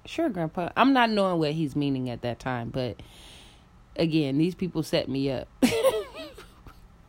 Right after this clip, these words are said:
I truly think they all set me up. They, I don't think they knew it, you know what I'm saying? Like, they may not have been plotting it, you know what I'm saying, collectively between them, the three of them. Um, but my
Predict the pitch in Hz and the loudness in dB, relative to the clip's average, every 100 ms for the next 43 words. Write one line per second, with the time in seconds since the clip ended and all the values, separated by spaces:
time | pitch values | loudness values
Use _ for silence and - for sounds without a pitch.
0 | - - - - - - 311 240 339 311 | -20 -18 -16 -16 -6 -2 -2 0 -2 -2
1 | 294 320 269 311 302 269 277 269 285 226 | -4 -6 -4 -4 -2 -2 -4 -4 -4 -4
2 | 220 208 220 180 147 180 202 233 240 226 | -4 0 0 0 -2 -4 0 0 0 -2
3 | 208 170 160 202 208 143 143 156 165 175 | -2 0 4 6 8 6 4 2 2 2
4 | 170 165 165 165 156 147 175 190 180 175 | 0 0 2 2 2 2 2 2 2 2
5 | 165 160 156 156 135 - 175 143 156 135 | 0 0 -2 -6 -6 2 2 4 0 -4
6 | - - - - - - 139 151 - 151 | -6 -12 -20 -20 -20 -8 -2 -2 0 -2
7 | 135 156 147 147 143 131 139 127 - 165 | -2 0 0 0 -4 -2 -2 -4 -4 0
8 | 151 143 127 127 131 - - 131 - 175 | 0 0 -4 -8 -12 -16 -16 -14 -6 -6
9 | 135 110 104 - - - - - - - | -6 -8 -12 -14 -20 -20 -20 -20 -20 -20
10 | - - - - - - - 151 139 135 | -20 -20 -20 -20 -18 -14 -6 -4 -2 -2
11 | 139 156 156 | -2 -2 -4